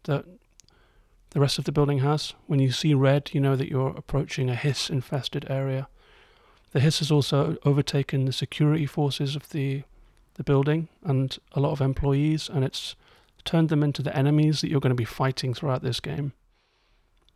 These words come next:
You'll be fighting them with the service weapon. It's a, a kind of a reconfigurable, um, gun that can be a single shot pistol,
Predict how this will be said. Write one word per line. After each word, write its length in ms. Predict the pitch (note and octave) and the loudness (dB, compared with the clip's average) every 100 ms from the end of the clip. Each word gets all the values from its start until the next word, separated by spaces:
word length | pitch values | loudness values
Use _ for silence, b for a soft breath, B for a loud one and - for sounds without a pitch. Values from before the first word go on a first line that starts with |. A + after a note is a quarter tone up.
| _ - | _ -10
You'll 120 | F3 C#3+ | -4 -2
be 100 | C3 | 0
fighting 380 | C#3+ C#3 C#3 | 0 0 2
them 120 | C3+ C3 | 2 2
with 120 | C3 | 0
the 100 | C#3 | -2
service 440 | - C#3 C#3 C#3+ | 0 0 0 0
weapon. 400 | D#3+ - G#3 G3+ - | -2 -4 -6 -8 -10
It's 220 | E3 - | -8 -4
a, 220 | D3+ C#3+ - | -2 -2 -6
a 80 | |
kind 180 | - C#3 | -6 -4
of 60 | C3+ | -2
a 80 | C3 | 0
reconfigurable, 1040 | D3 C#3+ C#3+ - D#3+ D#3 C#3+ C#3 C3 C#3 - b b b b b b _ _ _ - | 0 0 -2 -4 -2 2 2 4 0 0 -10 b b b b b b _ _ _ -2
um, 520 | C3+ B2 B2+ D#3+ - _ _ _ - | 0 0 -2 -6 -12 _ _ _ 0
gun 300 | C#3 C#3+ D3+ | 4 6 4
that 200 | D3 - | 0 -2
can 360 | C#3+ C3 C3 | -2 0 -2
be 520 | C3 C3+ C3+ C3 C3+ - b b b b b b - | -2 -2 0 0 -2 -8 b b b b b b -10
a 60 | - | -2
single 320 | - D3 C#3+ | 2 4 4
shot 280 | - D#3 - | 0 -2 0
pistol, 600 | D3+ - - C#3+ C#3 - | -2 0 0 2 2 0